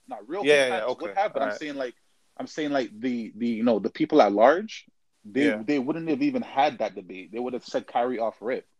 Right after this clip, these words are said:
Speaker 2: Yeah, I think
Speaker 1: But,
Speaker 2: I
Speaker 1: so, you know, I'm happy. I'm happy for Dame.
Speaker 2: I think going into next season, it'll be interesting to see, um, Steph Curry healthy, Kyrie healthy,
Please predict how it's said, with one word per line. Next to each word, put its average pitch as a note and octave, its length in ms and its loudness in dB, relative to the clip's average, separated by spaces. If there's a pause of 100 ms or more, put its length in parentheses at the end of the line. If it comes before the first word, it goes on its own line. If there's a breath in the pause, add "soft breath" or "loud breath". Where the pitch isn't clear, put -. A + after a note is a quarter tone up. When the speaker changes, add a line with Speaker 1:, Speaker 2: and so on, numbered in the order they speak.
Speaker 2:
Yeah, - 200 -12
I B2+ 80 4
think G3+ 220 6
Speaker 1:
But, B2+ 160 -4 (180)
Speaker 2:
I A2 60 0
Speaker 1:
so, C3 260 4
you B2+ 140 -6
know, D#3 160 -4
I'm B2+ 140 -2
happy. C#3+ 440 -2
I'm A2 120 -8
happy C#3+ 240 -6
for - 140 -14
Dame. F2 220 -20 (420)
Speaker 2:
I B2+ 100 2
think F#3 180 4
going D3 200 4
into C#3+ 180 -2
next C3 240 -4
season, D#3+ 420 -6 (840)
it'll D#3+ 120 4
be F3+ 140 6
interesting G3 400 0
to D3 100 -2
see, C3 440 -4 (100)
um, A2 500 -4 (1200)
Steph - 360 4
Curry C3+ 240 4
healthy, A#2 500 -2 (480)
Kyrie A#2 560 0
healthy, G#2+ 520 -6